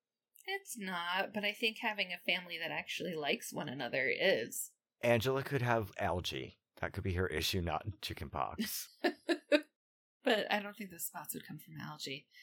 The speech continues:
Speaker 1: Ugh, look at his dad.
Speaker 2: Yep.
Speaker 1: Just thinking hard, like,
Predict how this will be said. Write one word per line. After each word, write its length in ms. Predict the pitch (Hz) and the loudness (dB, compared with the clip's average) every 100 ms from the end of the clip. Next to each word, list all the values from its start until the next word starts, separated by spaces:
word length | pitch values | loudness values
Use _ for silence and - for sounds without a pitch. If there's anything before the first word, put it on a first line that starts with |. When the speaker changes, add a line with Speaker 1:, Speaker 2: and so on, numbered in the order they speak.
| - - | -20 -4
Speaker 1:
Ugh, 240 | 185 190 202 - | 2 2 2 -8
look 120 | - | -4
at 60 | 233 | -2
his 160 | 202 | -2
dad. 580 | - 180 175 175 165 160 - | -2 -2 2 2 2 -2 -4
Speaker 2:
Yep. 280 | - 92 98 _ | 4 6 6 _
Speaker 1:
Just 300 | - - - _ - - | -6 -4 -6 _ -10 2
thinking 420 | 202 190 196 175 175 | 4 4 2 2 -2
hard, 480 | 185 175 170 156 143 | 0 4 4 2 0
like, 280 | 165 135 | 2 2